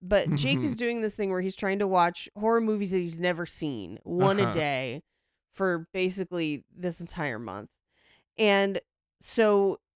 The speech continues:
Speaker 1: he was looking through the offerings and found this one, uh, and I'm going to read the title to you. Uh,
Speaker 2: Mm-hmm.
Speaker 1: P M S Cop,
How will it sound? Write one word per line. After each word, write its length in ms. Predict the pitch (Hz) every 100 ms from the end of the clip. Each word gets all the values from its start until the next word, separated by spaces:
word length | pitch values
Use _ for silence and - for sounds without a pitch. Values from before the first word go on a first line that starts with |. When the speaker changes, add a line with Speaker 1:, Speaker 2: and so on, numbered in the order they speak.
| _
Speaker 1:
he 220 | - - 240
was 180 | 226
looking 400 | 233 302 302 294
through 300 | 269 262 240
the 100 | 208 180
offerings 800 | 185 180 175 156 151 147 156 -
and 200 | 202 190
found 320 | - 196 190 220
this 240 | 302 -
one, 360 | 190 165 151 156 _ _ _ _ -
uh, 180 | 180 147
and 80 | 202
I'm 140 | 208
going 240 | 226 247
to 80 | 226
read 180 | 214 202
the 60 | 196
title 500 | - - 233 240 202
to 140 | - 143
you. 320 | 120 90 - _ _ 165
Uh, 60 |
Speaker 2:
Mm-hmm. 320 | 160 147 113 120 _ _ -
Speaker 1:
P 220 | 294 311
M 200 | 294 269
S 280 | 262 277 -
Cop, 520 | - 165 117 -